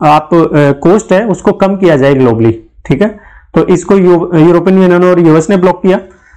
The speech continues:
साथ में ये भी कहा गया कि जो डेवलप्ड countries हैं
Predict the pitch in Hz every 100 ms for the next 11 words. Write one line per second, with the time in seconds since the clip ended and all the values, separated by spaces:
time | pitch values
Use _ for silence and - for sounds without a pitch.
0 | _ _ - 175 180 208 208 202 226 190
1 | 185 196 202 202 165 156 196 214 196 180
2 | 190 175 190 269